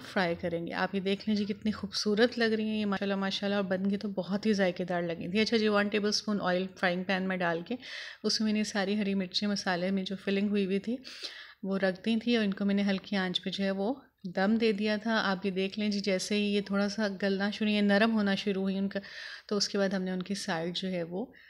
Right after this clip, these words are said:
टर्न कर दी थी। और उसके बाद जी जो लेफ़्ट ओवर मसाला है आपका वो भी आप इसमें डाल दें और इसको हल्की आंच पे दम पे रख दें पाँच मिनट के लिए।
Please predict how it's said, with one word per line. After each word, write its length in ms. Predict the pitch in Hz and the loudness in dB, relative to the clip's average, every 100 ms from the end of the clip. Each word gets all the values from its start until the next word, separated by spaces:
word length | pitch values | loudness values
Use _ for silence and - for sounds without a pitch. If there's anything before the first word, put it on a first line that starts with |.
| - _ _ 208 | -20 _ _ 2
टर्न 260 | 202 233 | 4 4
कर 180 | 240 226 | 4 4
दी 180 | 214 233 | 4 -2
थी। 280 | - 240 240 | 0 0 0
और 260 | 202 185 190 | 2 0 0
उसके 240 | 190 - 214 | -2 0 4
बाद 200 | 208 202 | 4 4
जी 120 | 220 | 2
जो 140 | 208 202 | 2 4
लेफ़्ट 320 | 202 202 233 | 4 4 2
ओवर 160 | 220 220 | 2 2
मसाला 460 | 214 226 196 202 | 0 2 2 4
है 180 | 208 208 | 2 2
आपका 380 | 190 - - 202 | 0 0 -2 -2
वो 180 | 190 185 | 0 -2
भी 160 | 180 220 | 0 0
आप 200 | 208 202 | 0 0
इसमें 420 | 202 - 196 226 - - _ 180 | -2 0 0 0 -4 -14 _ 0
डाल 340 | 190 180 202 | 2 4 2
दें 180 | 240 247 - - | 2 0 -4 -8
और 140 | 190 | -6
इसको 320 | 190 - 208 | -4 -4 -4
हल्की 360 | 202 202 196 214 | 0 -2 -2 -2
आंच 200 | 185 180 | -2 -4
पे 140 | 202 | -4
दम 240 | 185 175 180 | -2 -2 0
पे 140 | 220 | 0
रख 140 | 220 196 196 | 0 0 -2
दें 140 | 208 | -2
पाँच 300 | 202 185 185 208 | 0 0 0 -2
मिनट 180 | 202 | -2
के 80 | 214 | -2
लिए। 200 | 208 214 | -2 -4